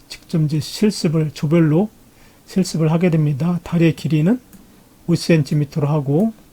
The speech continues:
다리의 너비는 십 센티미터,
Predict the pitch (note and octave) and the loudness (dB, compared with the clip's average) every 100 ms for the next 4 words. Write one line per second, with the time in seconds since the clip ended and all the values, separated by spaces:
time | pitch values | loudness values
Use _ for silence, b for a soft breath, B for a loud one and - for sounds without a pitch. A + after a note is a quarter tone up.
0 | b b b b b - D3+ D#3 D3+ C#3+ | b b b b b -6 0 2 2 2
1 | D#3 D3+ G#3+ - - - F#3 - D3 - | 2 2 0 -4 -12 -2 -2 0 -2 -4
2 | - F#3 | -2 -2